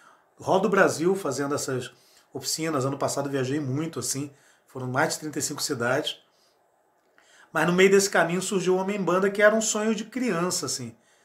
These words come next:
né? É, eu brinco que eu, eu tenho cinquenta anos, então eu brinco que eu nasci na época errada,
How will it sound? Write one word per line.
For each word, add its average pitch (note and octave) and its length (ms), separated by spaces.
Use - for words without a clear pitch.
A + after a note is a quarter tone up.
né? C3+ 720
É, - 20
eu D#3 140
brinco E3 280
que F#3 140
eu, F3 100
eu D#3 60
tenho G3 160
cinquenta G#3+ 400
anos, E3 380
então D#3 180
eu E3+ 60
brinco F3+ 240
que G3+ 60
eu G3 40
nasci F#3+ 240
na F3 140
época E3+ 200
errada, D3 480